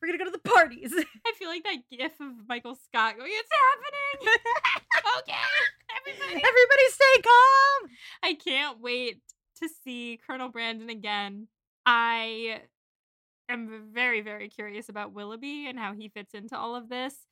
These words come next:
Speaker 2: And Eddie might be there too in February. Yeah, I don't know. I don't know. The balls, right? The balls. They're going to the balls.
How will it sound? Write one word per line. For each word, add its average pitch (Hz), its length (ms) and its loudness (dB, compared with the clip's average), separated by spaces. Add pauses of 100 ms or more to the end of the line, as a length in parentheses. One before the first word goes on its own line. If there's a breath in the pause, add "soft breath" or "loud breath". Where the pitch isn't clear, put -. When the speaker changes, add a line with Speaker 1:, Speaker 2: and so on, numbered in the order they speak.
(480)
Speaker 2:
And 214 520 -4 (1000)
Eddie 208 440 -10 (400)
might 214 380 -12
be 220 140 -14
there 208 220 -8
too - 380 -18 (640)
in 240 140 -10
February. 185 580 -14 (840)
Yeah, 208 280 -2 (220)
I 247 80 0
don't 269 120 -4
know. 269 180 -2
I 226 120 -6
don't 269 100 -4
know. 226 240 -6
The 214 100 -12
balls, 208 460 -4
right? 208 240 -10
The 226 80 -20
balls. 202 360 -10
They're 208 120 -18
going 202 200 -16
to 202 60 -20
the 196 60 -20
balls. 196 420 -14